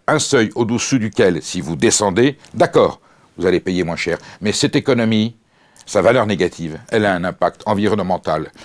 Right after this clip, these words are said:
de santé et de rétribution du producteur qui est catastrophique. Et moi, j'annonce tout simplement, si on continue sur cette logique néolibérale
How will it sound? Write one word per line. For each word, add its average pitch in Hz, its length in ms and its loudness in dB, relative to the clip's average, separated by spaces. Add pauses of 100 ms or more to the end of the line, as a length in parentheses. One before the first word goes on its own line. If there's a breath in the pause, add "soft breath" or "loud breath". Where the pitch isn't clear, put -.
de 85 140 2
santé 98 560 -2
et - 20 2
de 95 60 0
rétribution 104 480 -4
du 90 140 -8
producteur 92 520 -8
qui 92 220 -4
est - 180 -10
catastrophique. - 720 -6 (560 soft breath)
Et 110 100 0
moi, 120 160 2
j'annonce 110 280 0
tout 113 80 -8
simplement, 92 320 -6
si - 160 -6
on 117 100 0
continue 135 400 0
sur - 160 -6
cette - 200 -6
logique 101 440 -4
néolibérale 95 760 0